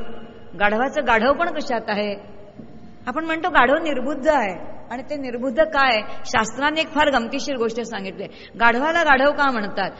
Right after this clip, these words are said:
गाढवाला निर्बुद्ध का म्हणतात? किंवा हिरवगार जेव्हा गवत दिसतं ना, तेव्हा गाढव म्हणतो, "बाप रे, एवढं सगळं माझं इतकं खाऊन खाऊन पोट भरलंय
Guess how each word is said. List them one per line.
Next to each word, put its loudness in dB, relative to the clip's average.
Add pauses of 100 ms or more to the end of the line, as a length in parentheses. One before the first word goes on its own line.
(200)
गाढवाला 4
निर्बुद्ध 4
का 4
म्हणतात? 0 (300)
किंवा -4
हिरवगार 6
जेव्हा 2
गवत 6
दिसतं -4
ना, -2 (420)
तेव्हा 0
गाढव 2
म्हणतो, -2
"बाप 0
रे, 0 (760)
एवढं 6
सगळं 0
माझं 0
इतकं -6
खाऊन 2
खाऊन 0
पोट 2
भरलंय 4